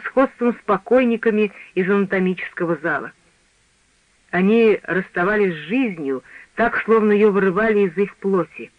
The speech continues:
Сама болезнь принимала кошмарный облик, проявлялась в чудовищных формах. На койках, освещенных лампами, медленно и жутко шевелились простыни над животами,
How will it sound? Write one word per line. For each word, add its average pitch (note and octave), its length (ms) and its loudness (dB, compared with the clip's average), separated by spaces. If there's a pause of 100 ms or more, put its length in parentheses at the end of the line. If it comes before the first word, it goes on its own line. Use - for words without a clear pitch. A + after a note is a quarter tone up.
(880)
Сама A3+ 260 4
болезнь A3 500 2
принимала G3+ 500 0
кошмарный G3 720 -4
облик, F#3+ 540 -4 (360)
проявлялась G#3+ 580 4
в - 80 -14
чудовищных A3 720 0
формах. D#3 540 -6 (760)
На F#3+ 160 0
койках, G#3 420 2
освещенных F#3 720 -2
лампами, F#3+ 600 -2 (440)
медленно G#3+ 720 4
и F#3+ 40 4
жутко A3+ 360 0
шевелились G3+ 600 2
простыни G3+ 560 -2
над F#3 180 -2
животами, F#3+ 720 -4